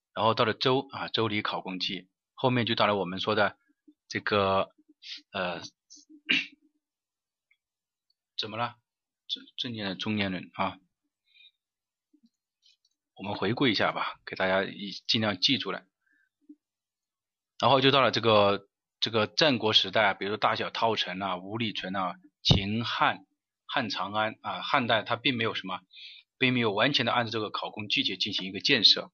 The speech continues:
啊，曹魏邺城啊，功能分区啊，明确啊，轴线对称，然后生前的兴盛，唐长安最大的城市啊，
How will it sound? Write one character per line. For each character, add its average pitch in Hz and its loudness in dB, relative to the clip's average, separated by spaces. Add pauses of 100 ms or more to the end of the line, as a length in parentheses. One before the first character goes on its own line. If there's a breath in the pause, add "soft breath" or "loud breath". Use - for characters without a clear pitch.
啊， 92 -6
曹 104 2
魏 113 4
邺 123 4
城 92 -2 (460)
啊， 87 -4
功 131 0
能 127 4
分 143 4
区 180 4
啊， 90 -4
明 92 -2
确 104 4 (100)
啊， 95 -8
轴 98 -4
线 117 2
对 107 -2
称， 135 0 (520)
然 107 4
后 117 6
生 143 4
前 104 4
的 107 4
兴 95 2
盛， 110 0 (140)
唐 120 -2
长 117 4
安 113 4
最 131 2
大 117 4
的 101 -4
城 - -2
市 110 6
啊， 95 -8